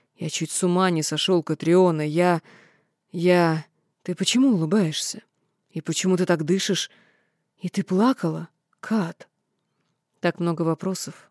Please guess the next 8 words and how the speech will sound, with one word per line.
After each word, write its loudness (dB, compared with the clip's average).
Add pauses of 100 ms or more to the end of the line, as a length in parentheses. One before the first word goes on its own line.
(160)
Вот -8
если -2
бы -6
я -2
ещё -6
ответы -10
знала. -12 (1040)
"Рыжий", 4